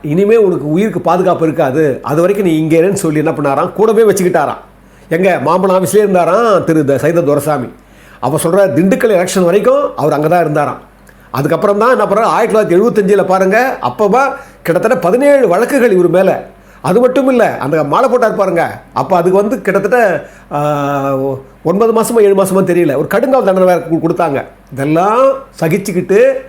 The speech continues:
இப்படியெல்லாம் இருந்துகிட்டு இருந்த இந்த, இந்த கட்சியை வளர்த்து இருக்கிற, இன்னும் அவர் இருக்கிறாரு.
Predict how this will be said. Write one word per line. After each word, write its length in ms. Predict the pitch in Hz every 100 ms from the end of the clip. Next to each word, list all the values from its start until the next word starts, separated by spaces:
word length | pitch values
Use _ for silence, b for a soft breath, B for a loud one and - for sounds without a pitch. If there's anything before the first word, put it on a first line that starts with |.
| B B B
இப்படியெல்லாம் 580 | 156 170 202 214 240 277
இருந்துகிட்டு 240 | 247 214 220
இருந்த 320 | 226 208 202
இந்த, 140 | 165
இந்த 180 | 170 156
கட்சியை 480 | - 185 - 247 175
வளர்த்து 520 | 170 214 240 220 175
இருக்கிற, 360 | 208 185 220 185
இன்னும் 280 | 175 240
அவர் 220 | 220 170 165
இருக்கிறாரு. 580 | 196 180 139 170 226